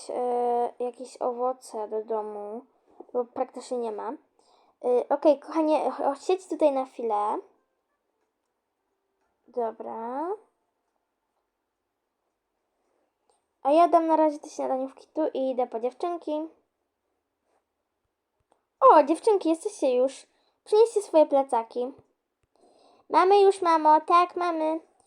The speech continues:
Y, dobrze, to teraz rozsuńcie je, a ja wam dam śniadanióweczki. Proszę bardzo. I teraz chodźcie, y, zmykamy do szkoły. Bo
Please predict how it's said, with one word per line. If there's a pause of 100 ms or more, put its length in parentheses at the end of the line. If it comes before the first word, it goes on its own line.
(380)
Y,
dobrze,
to
teraz
rozsuńcie
je,
a
ja
wam
dam
śniadanióweczki. (800)
Proszę
bardzo. (1600)
I
teraz
chodźcie, (260)
y,
zmykamy
do
szkoły. (2250)
Bo